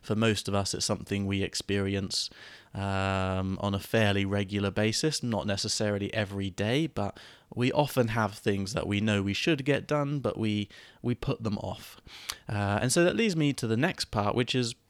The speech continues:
well, why? Why do we procrastinate? If you have something in, that you know is important,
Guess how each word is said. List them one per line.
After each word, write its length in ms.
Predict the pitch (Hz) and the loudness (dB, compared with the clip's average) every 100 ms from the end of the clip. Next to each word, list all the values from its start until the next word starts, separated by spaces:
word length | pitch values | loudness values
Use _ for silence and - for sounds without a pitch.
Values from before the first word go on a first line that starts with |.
| 131 | 0
well, 260 | 131 131 - - - | 2 2 -2 -20 -12
why? 560 | 117 139 156 98 82 - - - | 0 2 4 4 2 -8 -12 -4
Why 340 | 139 180 185 | 0 4 4
do 160 | 135 117 | 2 2
we 160 | 113 | 0
procrastinate? 800 | 110 104 - 110 104 - - 95 | 0 -6 -4 -4 -2 -6 -6 -4
If 160 | 85 127 | -4 -6
you 80 | 120 | -2
have 240 | 151 156 | -2 0
something 360 | 120 - 107 101 | -2 -2 0 0
in, 240 | 98 90 | -2 -6
that 220 | 98 - | -4 -4
you 140 | 101 104 | -2 2
know 200 | 110 135 | 4 4
is 120 | 113 | 4
important, 640 | 98 - 95 92 101 120 | 0 0 -2 0 -4 -4